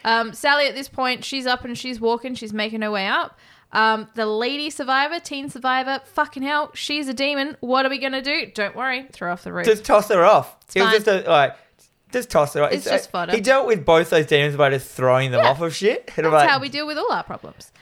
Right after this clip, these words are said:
Speaker 2: Um, they abseil down the building. They're now onto the other building.
Speaker 1: Yeah.
Speaker 2: Um, Demon Sally rocks up.
Speaker 1: She does. We get this really
Speaker 2: Weird,
Speaker 1: weird
Speaker 2: weird abseiling.
Speaker 1: Yeah, she goes down, like, forwards, so face first.
Speaker 2: It doesn't
Speaker 1: like,
Speaker 2: make sense. It's not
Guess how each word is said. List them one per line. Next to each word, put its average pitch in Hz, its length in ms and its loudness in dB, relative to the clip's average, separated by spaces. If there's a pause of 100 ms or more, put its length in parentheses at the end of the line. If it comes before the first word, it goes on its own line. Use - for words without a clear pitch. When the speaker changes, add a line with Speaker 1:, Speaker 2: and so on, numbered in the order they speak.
(100)
Speaker 2:
Um, 143 380 0
they 220 140 6
abseil 143 360 2
down 120 160 0
the 101 60 -10
building. 127 400 0
They're 139 120 2
now 139 220 2
onto 127 300 0
the 117 200 -4
other 104 280 0
building. 92 480 -6 (160)
Speaker 1:
Yeah. 208 180 -4 (580)
Speaker 2:
Um, 135 600 -2 (400)
Demon 165 340 0
Sally 156 360 0
rocks 175 300 0
up. 254 340 0 (200)
Speaker 1:
She - 280 -8
does. 330 180 -4 (160)
We 277 80 -4
get 302 140 -4
this 403 200 -12
really 294 300 -4
Speaker 2:
Weird, - 220 0
Speaker 1:
weird 240 160 -4
Speaker 2:
weird 135 360 0
abseiling. 120 720 0 (280)
Speaker 1:
Yeah, 277 280 -4
she 311 180 -6
goes 427 180 0
down, 339 240 -2
like, 285 200 -6 (300)
forwards, 233 600 -4
so 226 160 -6
face 262 320 -6
first. 214 480 -4
Speaker 2:
It 139 80 -2
doesn't 156 180 2
Speaker 1:
like, 139 140 0
Speaker 2:
make 101 60 -12
sense. 95 320 -4
It's 127 80 -2
not - 60 2